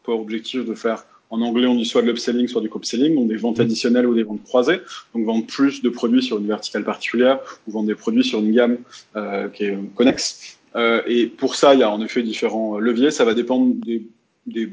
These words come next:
Speaker 1: honnêtement, des ressources qui sont à disposition, que ce soit les ressources financières ou les ressources, euh, humaines. Euh, ça peut être dans un premier temps des choses qui sont simples, c'est une petite newsletter mensuelle,
Speaker 2: Mhm.
Speaker 1: avec, euh, euh,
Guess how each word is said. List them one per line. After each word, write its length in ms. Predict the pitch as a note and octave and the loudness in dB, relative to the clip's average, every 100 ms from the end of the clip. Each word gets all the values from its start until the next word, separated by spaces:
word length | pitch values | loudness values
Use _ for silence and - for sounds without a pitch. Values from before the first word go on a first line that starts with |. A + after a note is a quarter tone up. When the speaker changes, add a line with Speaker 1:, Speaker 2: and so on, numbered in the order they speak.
| B2 | -6
Speaker 1:
honnêtement, 360 | A#2+ A#2+ C3 | -4 0 0
des 120 | C3 A2 | 2 0
ressources 460 | A#2+ B2 D#3+ - | 0 0 -4 -4
qui 80 | - | -8
sont 100 | B2 | -4
à 60 | A2+ | -4
disposition, 540 | G#2 A2 G#2+ - D#3+ | -6 -8 -6 -2 -4
que 60 | - - - | -4 -18 -14
ce 80 | - | -4
soit 120 | B2+ | 2
les 80 | A2+ | 4
ressources 320 | A2 - - | 2 -4 -8
financières 500 | - A#2 A2+ B2+ A#2 | -2 -2 0 2 2
ou 60 | G#2+ | 2
les 80 | G2+ | -4
ressources, 480 | G2+ - A2+ - - | -8 -10 -12 -12 -12
euh, 160 | G2+ G2 | -10 -2
humaines. 360 | B2 D3+ E3 - - - - | 2 2 0 -6 -18 -18 -8
Euh, 540 | G#2+ G2+ G2+ G#2 G#2 F#2 | -4 -4 -4 -4 -4 -4
ça 200 | - B2+ | 0 2
peut 120 | A#2+ B2+ | 4 4
être 100 | A#2+ | 4
dans 200 | A#2 A2+ | 4 2
un 60 | |
premier 280 | A2+ A2+ A2 | 0 -2 0
temps 140 | C3+ | 4
des 80 | C3 | 4
choses 160 | - A2 | 2 -4
qui 140 | - | -10
sont 80 | - | -10
simples, 240 | - B2 | -6 -6
c'est 80 | - | -6
une 80 | F#2+ | -8
petite 180 | - G#2+ | -8 -6
newsletter 380 | G2+ G#2 B2 B2 | -4 0 2 2
mensuelle, 380 | G#2 G#2 D3 D3 - _ - _ _ _ - | 0 2 2 2 -2 _ -20 _ _ _ -12
Speaker 2:
Mhm. 140 | C3 - - | -10 -10 -6
Speaker 1:
avec, 320 | G#2+ A2 - | 0 0 2
euh, 280 | G#2+ G2 G2 - _ _ _ _ _ _ _ B2+ | -2 -2 -8 -16 _ _ _ _ _ _ _ -2
euh, 460 | A#2 G#2+ G#2+ G#2 | 0 0 0 -4